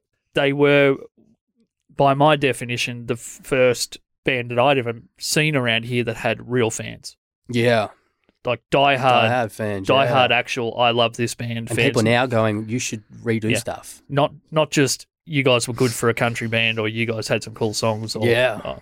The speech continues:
Speaker 1: whatever. It was actual diehards.
Speaker 2: Yeah.
Speaker 1: So, 'cause I always felt a little bit excluded from maybe the aesthetic of the punk and screamo thing that
Speaker 2: Yeah.
Speaker 1: was probably more aligned with Elm Street.
Speaker 2: Yeah.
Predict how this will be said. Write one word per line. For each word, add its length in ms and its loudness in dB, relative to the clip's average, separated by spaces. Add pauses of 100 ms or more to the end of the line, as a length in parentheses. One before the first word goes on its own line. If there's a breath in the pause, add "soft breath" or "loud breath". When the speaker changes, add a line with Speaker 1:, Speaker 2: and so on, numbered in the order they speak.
Speaker 1:
whatever. 420 0
It 160 -2
was 160 0
actual 540 -2
diehards. 640 0
Speaker 2:
Yeah. 440 0 (300)
Speaker 1:
So, 340 2 (960)
'cause 140 -2
I 140 4
always 160 4
felt 160 2
a 40 0
little 160 2
bit 140 0
excluded 640 0
from 180 -6
maybe 240 0
the 220 0
aesthetic 520 -2
of 200 -4
the 80 -10
punk 320 -6
and 120 -12
screamo 520 -2
thing 220 -4
that 100 -6
Speaker 2:
Yeah. 160 4
Speaker 1:
was 100 0
probably 240 0
more 240 0
aligned 380 0
with 100 -6
Elm 220 -4
Street. 240 -2
Speaker 2:
Yeah. 220 2